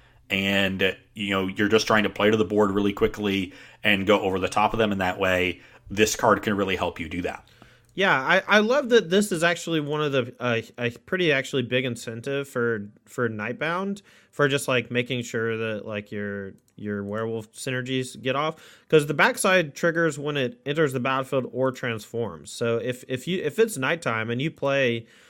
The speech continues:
Speaker 2: a Wild Song Howler, you get to look at the top six, and you have a four mana four four. So, like, this is another s-, just, like, juiced up card if,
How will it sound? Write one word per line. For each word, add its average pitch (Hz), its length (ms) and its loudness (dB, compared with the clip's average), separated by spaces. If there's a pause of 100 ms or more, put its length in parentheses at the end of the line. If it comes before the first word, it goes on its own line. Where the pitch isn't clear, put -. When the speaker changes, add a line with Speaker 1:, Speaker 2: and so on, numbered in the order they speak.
(180)
Speaker 2:
a 117 120 0
Wild 135 420 2
Song 139 280 -4
Howler, 117 420 0
you 123 260 -6
get 135 360 0
to 135 80 -4
look 160 160 0
at 147 40 -8
the 147 80 -2
top 143 280 -4
six, - 480 -4
and 147 200 0
you 147 120 0
have 143 100 0
a 127 60 -8
four 139 220 -2
mana 127 200 -2
four 127 240 -2
four. - 360 -16 (340)
So, 131 560 4
like, 120 300 -2
this 170 200 4
is 160 160 2
another 139 460 4
s-, 120 160 -8
just, 131 220 -6
like, 107 320 -6
juiced 147 340 -4
up 117 160 -4
card 123 400 0
if, 107 180 -10